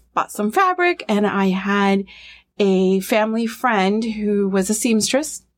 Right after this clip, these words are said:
sew for me, and I put it on my chair. It was gorgeous. And I got a lot of compliments, and some of my colleagues were, "Where did you get this?"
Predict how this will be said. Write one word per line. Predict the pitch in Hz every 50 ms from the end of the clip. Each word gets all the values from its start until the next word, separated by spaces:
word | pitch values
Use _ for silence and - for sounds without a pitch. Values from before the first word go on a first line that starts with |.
| _ - - _ -
sew | - - - 277 214 190 180
for | 185 - 196 185
me, | 175 175 196 247 285 - - _ _ - - - - _ _ _ -
and | 214 214 226 226 226 -
I | 247
put | - 226 214
it | 208
on | 208
my | 214 226
chair. | 226 - 392 480
It | 381 - _ _ -
was | 247 226
gorgeous. | - - 415 494 453 - 240 202 196 - - - _ _ _ _ _ _ _ -
And | 247 233
I | 226
got | 226 214 214
a | 208
lot | 202 196 208 269
of | 277
compliments, | - - 254 233 226 220 226 226 220 226 220 226 247 262 247 - 220
and | 208 196 196 196 196 - - - - -
some | - - 233
of | 226 247
my | 247 240 247
colleagues | 233 - - 240 226 226 226 220 214 226 226 220 226 226 226 208 214 - - -
were, | 190 190 190 180
"Where | 170 180 175
did | 208 233 -
you | 320
get | 302 311 269 262 - -
this?" | 269 262 254 247 254 254 - - - -